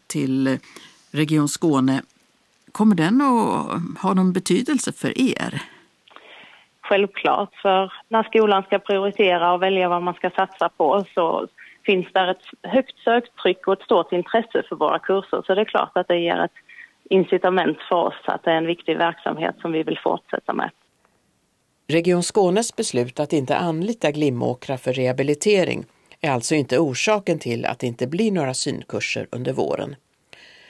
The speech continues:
Speaker 3: Men Jan-Olof Asp i Helsingborg, en av initiativtagarna till uppropet om synkurserna,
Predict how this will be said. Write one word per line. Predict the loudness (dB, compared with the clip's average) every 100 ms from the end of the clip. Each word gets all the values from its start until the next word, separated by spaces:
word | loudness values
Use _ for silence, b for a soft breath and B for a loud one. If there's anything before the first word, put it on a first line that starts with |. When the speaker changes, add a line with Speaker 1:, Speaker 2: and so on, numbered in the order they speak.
| B
Speaker 3:
Men | -2 0 2 2
Jan-Olof | 0 0 0 0 2 2 2 2
Asp | -2 -4 -4
i | -2
Helsingborg, | -2 -4 -4 -4 0 0 0 -4 B B B B -2
en | 0 2
av | 2 2
initiativtagarna | 0 -2 -2 -4 0 -2 -2 -2 -2 0 -2
till | -2 -2
uppropet | -4 -6 -2 -2 -2 -6
om | -4
synkurserna, | -2 -2 -2 -4 -6 -4 -4 -6